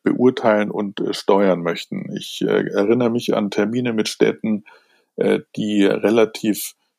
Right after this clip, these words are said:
ähm, viele Vorgaben machten und, äh, gesagt haben, was sie alles haben wollen. Ähm, äh, zum Beispiel einen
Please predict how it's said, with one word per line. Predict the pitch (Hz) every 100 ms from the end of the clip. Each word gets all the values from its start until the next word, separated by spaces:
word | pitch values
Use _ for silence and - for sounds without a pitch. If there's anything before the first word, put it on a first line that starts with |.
| -
ähm, | - 95 - - - - -
viele | - 123 113
Vorgaben | - 113 123 127 123 123 120
machten | 113 117 - - 127 120
und, | - 104 95 -
äh, | -
gesagt | 98 - 104 95 -
haben, | 101 95 95 - - _
was | 101 101
sie | - -
alles | 92 92 -
haben | 92 95 104 127 110
wollen. | 110 120 135 143 139 - - _ _ _
Ähm, | 98 95 95 101 104 -
äh, | - - - -
zum | - 104
Beispiel | 92 92 - - 95 90
einen | 90 87